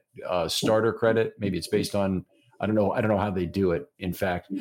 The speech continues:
they probably do it just by games, actual games started. Uh, they, they would do it by, okay, so there may be issues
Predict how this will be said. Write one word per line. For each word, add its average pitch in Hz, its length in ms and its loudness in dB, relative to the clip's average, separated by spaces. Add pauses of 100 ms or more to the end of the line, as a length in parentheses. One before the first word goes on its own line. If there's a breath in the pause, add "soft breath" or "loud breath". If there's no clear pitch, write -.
(140 loud breath)
they 196 80 4
probably 240 220 2
do 202 100 4
it 180 60 6
just 156 180 -2
by 127 120 4
games, 98 680 0
actual - 360 2
games 110 360 0
started. 104 540 4 (1000)
Uh, - 60 -8 (180)
they, 101 200 -2
they 104 200 0
would 95 160 2
do 104 140 4
it 92 140 0
by, 90 220 0
okay, 123 360 0 (260 loud breath)
so - 200 4
there 120 140 6
may 131 240 8
be 120 600 4
issues 113 840 4